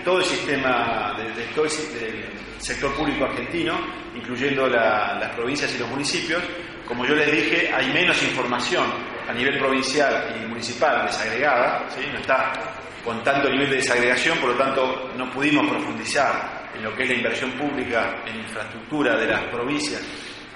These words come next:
y de los municipios. En algunas provincias se puede hacer, en Santa Fe, Ciudad de Buenos Aires, en Córdoba, en la provincia de Buenos Aires,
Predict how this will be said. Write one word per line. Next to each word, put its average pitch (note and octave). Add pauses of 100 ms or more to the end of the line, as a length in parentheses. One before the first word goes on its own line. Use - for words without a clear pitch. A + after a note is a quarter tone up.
y B2
de A#2
los A2+
municipios. E3+ (160)
En A#2
algunas C#3+
provincias C#3
se A2+
puede B2
hacer, D#3 (420)
en -
Santa G#2+
Fe, D3
Ciudad A#2+
de A2
Buenos A2
Aires, B2 (460)
en -
Córdoba, A#2+
en G2+
la G2
provincia G#2+
de G2+
Buenos G#2
Aires, A2+